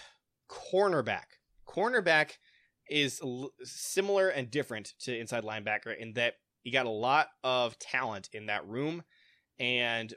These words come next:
probably not a lot of jobs to hand out. And I think you're cutting guys that you would really would like to hold on to. Jaire,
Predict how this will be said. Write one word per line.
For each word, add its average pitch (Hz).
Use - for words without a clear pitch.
probably 139
not 120
a -
lot 117
of 104
jobs 120
to 135
hand 135
out. 143
And 131
I 147
think 165
you're 135
cutting 147
guys 123
that 120
you 117
would 107
really 110
would 98
like 101
to 107
hold 98
on 90
to. -
Jaire, 160